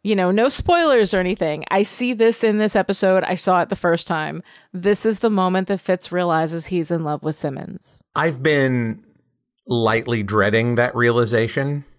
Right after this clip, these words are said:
Speaker 1: Mm-hmm.
Speaker 2: because I really like them as sort of, um,
Speaker 1: Yeah.
Speaker 2: arguing brother and sister.
Speaker 1: Yeah.
Speaker 2: You know? Um,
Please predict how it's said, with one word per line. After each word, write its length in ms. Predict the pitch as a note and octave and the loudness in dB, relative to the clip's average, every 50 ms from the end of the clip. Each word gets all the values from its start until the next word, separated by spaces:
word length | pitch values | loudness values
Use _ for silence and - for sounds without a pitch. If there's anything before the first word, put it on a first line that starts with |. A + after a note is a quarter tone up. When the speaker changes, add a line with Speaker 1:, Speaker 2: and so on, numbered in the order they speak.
| _ - | _ -8
Speaker 1:
Mm-hmm. 320 | G3+ G3 G#3 G#3+ G3 G3 C4+ _ _ _ _ _ _ _ _ _ _ - | -8 -8 -8 -8 -10 -10 -12 _ _ _ _ _ _ _ _ _ _ -6
Speaker 2:
because 260 | A#2+ B2 - D#3 C3+ | -4 -2 0 0 2
I 80 | C#3+ B2 | 2 2
really 340 | A#2+ A#2 B2+ C#3+ C#3+ C#3 | 2 2 2 2 2 2
like 320 | A#2+ A2 G2 G#2 A2 G#2 - | 2 2 2 2 2 0 0
them 360 | C#3 C3 C3 C3+ C#3 C3+ C3 - - | 0 0 0 0 0 -2 -4 -4 -4
as 180 | A#2 A2+ G#2 | -2 -2 0
sort 300 | - - B2+ A#2 A2+ G#2+ | 0 0 2 2 4 4
of, 220 | G#2+ G#2 F#2+ F2 G#2+ | 4 2 2 2 2
um, 400 | G2+ G2 F#2 F#2 F2+ F2 E2 - | 2 2 2 0 -2 -4 -6 -4
Speaker 1:
Yeah. 180 | - G3 E3 - - _ _ _ _ _ _ _ _ _ _ _ _ _ _ _ - - | -4 -4 -4 -6 -10 _ _ _ _ _ _ _ _ _ _ _ _ _ _ _ -6 -2
Speaker 2:
arguing 460 | A2+ A#2 A#2+ A2 B2+ B2 A#2+ A#2 A#2 | -2 0 0 0 2 2 2 2 2
brother 280 | - A2 A#2 A2+ A#2 A2+ | 2 2 4 4 4 2
and 120 | A2 G2+ G2 | 2 0 0
sister. 440 | - G#2+ G2+ - - D3+ D#3 E3 D#3 D#3 | 0 -2 -2 0 0 -2 -2 -2 -2 -4
Speaker 1:
Yeah. 180 | E3+ - - - _ _ _ _ _ _ _ _ _ _ _ _ _ _ - | -6 -6 -6 -10 _ _ _ _ _ _ _ _ _ _ _ _ _ _ -6
Speaker 2:
You 140 | A2+ B2 B2 | -2 0 0
know? 320 | B2 A#2+ A#2+ B2+ C3+ C3 - _ _ - | 2 2 0 0 -2 -6 -10 _ _ -4
Um, 520 | A2 A#2 A2+ G#2+ G#2 G2 F#2 F2+ E2+ E2+ | -2 0 0 0 0 0 -2 -4 -8 -12